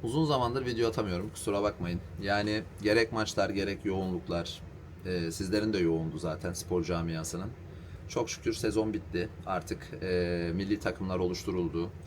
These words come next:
İnşallah biz de Abu Dhabi'ye gitmek için, e,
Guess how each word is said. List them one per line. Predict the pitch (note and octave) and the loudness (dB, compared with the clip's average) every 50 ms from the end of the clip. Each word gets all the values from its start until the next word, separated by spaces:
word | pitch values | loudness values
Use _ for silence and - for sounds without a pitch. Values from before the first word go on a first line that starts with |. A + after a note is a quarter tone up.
| - - - - - - - | -14 -14 -14 -14 -10 -4 0
İnşallah | G#2+ G2+ - - F2 F2 F2 F#2 F2+ | 0 0 2 2 0 2 2 0 0
biz | F2 F#2 E2 E2 | -2 -2 -2 -2
de | F#2 | -2
Abu | E2+ F#2+ F2+ F#2 F#2 | -2 -2 0 0 0
Dhabi'ye | F#2 F2 F2+ F2 E2+ | 2 2 2 2 2
gitmek | E2+ E2+ - - F#2 E2+ D#2+ | 0 -2 -4 -4 -4 -4 -4
için, | - - G#2 G#2 - - F#2 F2 F2+ | -4 -4 -6 -6 -6 -8 -10 -6 -4
e, | F#2 F2+ F2+ F2+ F2 F2 F2 E2+ E2+ | 0 0 2 2 2 2 0 0 0